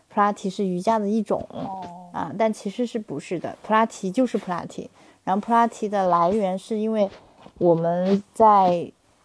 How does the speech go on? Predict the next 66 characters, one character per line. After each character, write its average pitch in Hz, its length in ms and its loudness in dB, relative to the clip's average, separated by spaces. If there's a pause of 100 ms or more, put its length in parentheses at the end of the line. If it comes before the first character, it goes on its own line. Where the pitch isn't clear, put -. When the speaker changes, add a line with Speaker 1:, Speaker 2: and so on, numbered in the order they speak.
(160)
Speaker 1:
就 202 120 0
是 180 560 2 (140)
推 302 160 0
广 254 220 4
普 196 100 -4
拉 190 100 2
提 190 200 -6
之 240 160 -6
前， 175 420 -6
有 165 160 -2
一 190 80 -4
个 233 100 4
人 180 320 -2
叫 262 200 4
普 208 180 -6
拉 160 160 -4
提。 - 240 -12 (140)
Speaker 2:
哦， 233 120 -4
他 240 80 -10
是 262 140 -10
个 277 80 -6
人 208 180 -6
名 277 140 -2
啊。 285 60 6
Speaker 1:
哎， 262 80 6
他 254 120 2
是 262 140 2
个 247 100 6
人 175 200 2
名。 196 360 0 (140)
然 165 220 0
后 247 180 2
呢， 214 260 0 (300)
啊， 170 180 2
这 214 140 0
个 285 100 6
人 185 360 0
就 247 100 0
是 233 220 0
在 214 440 4 (300)
战 285 220 6
争 220 160 2
时 - 160 -6
期 180 200 -8
的 160 140 -4
时 - 140 -10
候， 156 280 -4 (120)
Speaker 2:
嗯。 226 260 -12
Speaker 1:
啊， 135 200 4
在， 185 500 2 (340)
嗯， 175 360 -8
战 247 180 4
争 226 140 2
的 196 80 -2
时-， - 260 -10
时 - 200 -8
期 185 140 -2
的 185 120 2
时 170 120 -6
候， 175 100 2
帮 226 320 2
助 233 160 0
了 190 120 2
很 143 320 -6
多 180 220 2
人， 160 380 -2